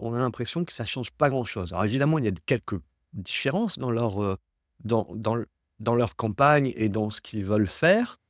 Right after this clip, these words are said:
Mais in fine, je vais dire, sur les grosses questions, il n'y a pas de changement. Et ce que vous regardez d'ailleurs, euh, Biden, ce qu'a fait Biden ces, ces dernières années, il n'y a,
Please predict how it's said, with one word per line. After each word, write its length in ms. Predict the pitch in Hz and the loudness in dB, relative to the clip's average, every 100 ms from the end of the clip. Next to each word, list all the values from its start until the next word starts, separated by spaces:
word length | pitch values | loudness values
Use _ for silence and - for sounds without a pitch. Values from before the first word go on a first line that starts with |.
| _ _ _ _ _ | _ _ _ _ _
Mais 280 | 120 143 - - | 2 2 2 4
in 140 | 202 196 | 6 6
fine, 560 | - 185 175 170 165 | 2 2 4 6 4
je 140 | 143 120 | 2 0
vais 100 | 127 | 0
dire, 300 | 117 139 120 | 2 2 0
sur 260 | - 107 | -2 0
les 140 | 107 92 | 0 -2
grosses 420 | 92 135 180 - | 0 4 4 2
questions, 500 | 139 - - 165 214 _ | -2 -2 0 0 0 _
il 60 | 107 | -6
n'y 40 | |
a 40 | 101 | -2
pas 180 | - | 0
de 60 | 139 | 0
changement. 420 | - 120 101 90 | 0 -4 -2 -4
Et 60 | - | -4
ce 140 | - | -12
que 260 | - - 110 | -12 -18 -16
vous 160 | 101 90 | -12 -8
regardez 380 | 98 104 151 | -6 -2 0
d'ailleurs, 400 | 131 104 120 95 | 0 0 0 -2
euh, 240 | - 92 90 | -4 -6 -2
Biden, 480 | 90 110 143 131 98 | 0 4 4 4 2
ce 100 | - | -6
qu'a 80 | |
fait 180 | 92 - | -12 -8
Biden 400 | 98 107 113 135 | -4 -2 0 -2
ces, 300 | 110 98 98 | -4 -8 -10
ces 220 | 90 98 | -10 -10
dernières 480 | 95 98 101 95 95 | -8 -6 -6 -8 -6
années, 280 | 98 147 196 _ _ _ - | -4 -4 -4 _ _ _ -18
il 60 | |
n'y 60 | |
a, 60 | 107 | -12